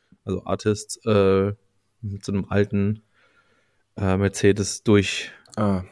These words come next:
Speaker 1: die
Speaker 2: ja.
Speaker 1: Sch-, die Straßen, steigen manchmal Gäste irgendwie ein. Das ist irgendwie das Szenario. Und da wird irgendwie noch so allgemeine Nachrichten auch eingebaut, weil das dann manchmal irgendwie eine Bedeutung hatte oder nicht. Also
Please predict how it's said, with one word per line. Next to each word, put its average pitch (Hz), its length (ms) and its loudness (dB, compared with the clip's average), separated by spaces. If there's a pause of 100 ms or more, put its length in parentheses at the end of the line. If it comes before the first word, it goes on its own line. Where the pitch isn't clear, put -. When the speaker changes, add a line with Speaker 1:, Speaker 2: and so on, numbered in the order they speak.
Speaker 1:
die 107 60 -2
Speaker 2:
ja. 95 140 2
Speaker 1:
Sch-, - 160 -10 (320)
die 104 80 -6
Straßen, 113 800 2
steigen 101 240 0
manchmal 104 260 -2
Gäste 107 320 -4
irgendwie 110 300 -2
ein. 110 420 -2 (320)
Das 104 140 -4
ist 120 140 0
irgendwie 120 180 0
das 113 80 -2
Szenario. 113 680 2
Und 101 220 -2
da 107 80 2
wird 117 140 2
irgendwie 143 240 4
noch 131 120 4
so 123 120 0
allgemeine 151 500 6
Nachrichten 147 520 2
auch 143 120 2
eingebaut, 135 520 6
weil 113 100 4
das 110 260 -2
dann 107 240 -2
manchmal 107 340 -2
irgendwie 107 200 0
eine 107 100 2
Bedeutung 101 460 -2
hatte 110 160 0
oder 101 180 0
nicht. 110 320 -4
Also 95 200 -8